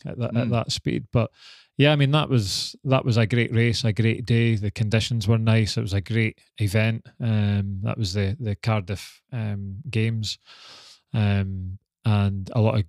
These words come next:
Speaker 1: good quality athletes, uh, were there. Um, Channel four was there filming it. So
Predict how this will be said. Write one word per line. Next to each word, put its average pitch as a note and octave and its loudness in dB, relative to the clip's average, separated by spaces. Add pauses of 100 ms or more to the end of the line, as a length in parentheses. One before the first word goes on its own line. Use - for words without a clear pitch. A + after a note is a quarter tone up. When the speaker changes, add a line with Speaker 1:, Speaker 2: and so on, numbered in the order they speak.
(120)
Speaker 1:
good A2+ 0
quality A2+ 2
athletes, G#2+ -2
uh, G#2 0 (100)
were A2 2
there. A2 0 (180)
Um, G#2+ -4
Channel G#2 0
four A2 0
was G#2+ 0
there A2 0
filming G#2+ 0
it. - -2
So A2 0